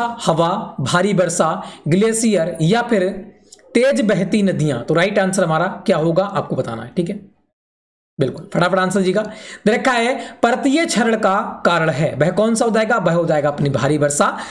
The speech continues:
Right answer रहने वाला है option number B। Next question की बात करते हैं, वैश्विक ताप वृद्धि एवं जलवायु परिवर्तन का प्रमुख कारण है।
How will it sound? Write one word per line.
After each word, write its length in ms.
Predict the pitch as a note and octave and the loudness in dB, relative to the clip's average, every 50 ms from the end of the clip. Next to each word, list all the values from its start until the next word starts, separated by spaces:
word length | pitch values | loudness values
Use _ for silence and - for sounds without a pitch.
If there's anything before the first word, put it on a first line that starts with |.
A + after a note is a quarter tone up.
| - - - - | -14 -12 -4 0
Right 320 | - F3 F#3+ B3+ C#4+ - C#4 | 2 2 2 2 2 2 2
answer 280 | A#3 A#3+ A3+ C4+ B3 | 0 2 2 2 2
रहने 200 | A#3 A3 A3 A3+ | 2 2 2 2
वाला 200 | G#3 G3 F#3 G3 | 2 2 2 2
है 140 | F#3+ G3+ G#3+ | 2 2 2
option 320 | F#3 F3 E3+ - - E3+ | 2 0 0 0 0 0
number 400 | D3+ C#3+ C#3 D#3+ A3+ C4 - - - C3+ | 2 2 2 2 2 0 -2 -6 -6 -2
B। 180 | B2 C#3+ A#2+ F#2+ - - - - - - - | -2 0 -2 -2 -4 -10 -18 -20 -8 -2 0
Next 280 | D3 E3+ G3+ G3+ - B3+ | 2 2 2 2 0 0
question 260 | A3 G3 G3+ - G3 | 2 2 2 2 0
की 100 | G3+ G3+ | 2 2
बात 200 | F3 E3 E3 E3 | 2 2 0 2
करते 220 | D#3+ D3 - - | 0 0 2 2
हैं, 320 | D#3+ F3 F#3+ G3 G3 - - - - - | 2 2 2 0 -4 -6 -10 -8 -4 0
वैश्विक 500 | D3+ D3 A3 A#3 A#3+ A#3 A#3+ C4 D4+ - D4 | 2 2 2 2 2 0 0 0 2 2 2
ताप 280 | - B3+ A3+ A3+ - | 2 2 0 0 2
वृद्धि 360 | A3+ F#3+ G#3 G#3 F3 F3+ F#3+ F3+ | 0 2 2 2 2 2 2 2
एवं 280 | - D#3+ G3 A3+ A#3 - - - - - F#3+ | 2 2 0 0 0 -4 -6 -8 -4 -2 0
जलवायु 480 | D#3 A3+ C4+ C#4 C#4 B3+ B3+ C4+ C#4+ | 2 2 2 2 2 2 2 2 2
परिवर्तन 440 | - C4+ A#3 A#3 A#3 G#3 G#3+ G3+ G3 | 2 2 2 2 2 2 0 0 2
का 220 | G3+ G3+ G#3 A#3 B3+ | 2 2 2 2 2
प्रमुख 320 | B3 - F#3 F#3+ G3 F#3+ F#3+ | 0 0 2 2 0 0 0
कारण 200 | C#3 C3 C3 B2+ | 0 0 0 0
है। 480 | A2 C#3 E3 E3+ C#3+ - - - - | 2 2 2 2 0 -2 -6 -14 -18